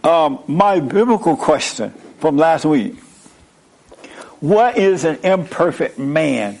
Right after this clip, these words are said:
I've heard people say, "Nobody's perfect. I'm not perfect. Nobody's perfect." And, uh, you're like, "Yeah, anybody ever said that? I'm not perfect, nobody perfect."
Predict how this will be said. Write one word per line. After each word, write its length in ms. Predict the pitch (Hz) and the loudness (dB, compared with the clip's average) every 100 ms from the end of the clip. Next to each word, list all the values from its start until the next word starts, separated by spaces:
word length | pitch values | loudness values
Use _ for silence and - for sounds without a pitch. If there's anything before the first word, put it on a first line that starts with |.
| - | -4
I've 160 | 160 | -2
heard 240 | 170 175 - | 0 -2 -2
people 240 | 175 147 | -4 -4
say, 180 | 156 135 | -6 -6
"Nobody's 640 | 147 220 277 254 180 151 | -2 0 2 2 2 -2
perfect. 500 | - 156 127 - 98 - - _ - _ _ _ _ _ - | -2 -2 -2 -4 -12 -18 -20 _ -20 _ _ _ _ _ -2
I'm 220 | 208 226 | 0 2
not 200 | 196 147 | 2 2
perfect. 320 | 165 139 127 | 0 0 0
Nobody's 460 | 202 349 277 180 143 | 2 4 2 2 -2
perfect." 460 | - 160 - - - - - - - | 0 0 0 -8 -10 -20 -20 -20 -4
And, 220 | 147 147 | -2 2
uh, 180 | 151 160 - | 2 0 -2
you're 100 | 170 | -4
like, 220 | 170 156 | 0 2
"Yeah, 260 | 165 208 170 170 | 2 2 2 0
anybody 360 | 226 226 214 | 2 2 2
ever 120 | 214 | 2
said 340 | 185 - 190 202 | 0 2 2 2
that? 420 | 208 190 - - - _ _ _ _ _ _ _ _ _ _ | 0 0 -6 -20 -20 _ _ _ _ _ _ _ _ _ _
I'm 180 | - 196 | -2 0
not 220 | 180 190 | 2 0
perfect, 340 | - 170 165 151 | 0 -2 0 0
nobody 360 | 160 165 151 | 2 2 0
perfect." 400 | 127 170 160 - | 0 -2 -2 -6